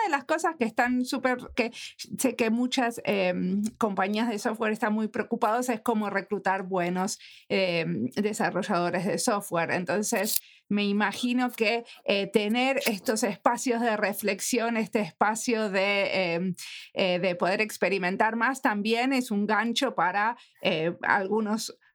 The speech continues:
algunas personas que se apasionan con su profesión y son desarrolladores para, para entrar en una empresa así, ¿no? Que es, em,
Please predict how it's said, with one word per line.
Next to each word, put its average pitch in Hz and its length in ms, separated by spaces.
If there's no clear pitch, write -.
algunas 208 500
personas 202 600
que 180 380
se 185 440
apasionan 240 640
con 220 200
su 220 160
profesión 214 800
y 214 100
son 214 200
desarrolladores 208 840
para, 175 380
para 170 500
entrar 202 440
en 160 160
una 156 180
empresa 151 440
así, 156 280
¿no? 233 320
Que 170 300
es, 185 160
em, 165 280